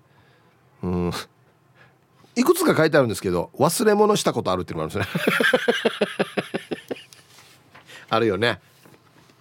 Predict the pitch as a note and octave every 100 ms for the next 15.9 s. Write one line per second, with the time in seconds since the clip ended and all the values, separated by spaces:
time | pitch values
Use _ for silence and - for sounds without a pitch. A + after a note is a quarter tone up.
0 | _ - C3 A#2+ G2+ F#2 C3+ D#3+ - _
1 | _ _ _ - F#2 E2+ - _ - -
2 | - - _ _ _ - - - G#3 C#4
3 | B3 E3 C#3 C#3+ A2+ E2 _ C3 C3+ B3
4 | G#3+ D#3 D3+ D3 D3+ D3 - C3 B2+ -
5 | - - - C#5+ - - - - - G4
6 | - - - - - _ - - - -
7 | - - - - - D#3+ A3 - - G3+
8 | F#3 E3 C#3+ D#3+ C#3 G2+ G#3+ C#4+ - _
9 | _ - E2+ - - _ _ _ _ -
10 | - - - - - - - D#3+ E3+ E3+
11 | E3+ E3 C#3 G#3+ A3+ D#4+ E4+ A3 G#3+ G3
12 | F#3 C3+ C3+ D3 F3 F3+ E3 - C#3+ C3
13 | B2 B2 B2+ A#2+ G#2 A#2 C3+ A#2+ B2+ G#2
14 | C3 B2+ - C3 C#3 A#2 G#2 G#2 C3 C3
15 | B2 B2+ G#2+ G2 F#2+ G2+ E3+ E3+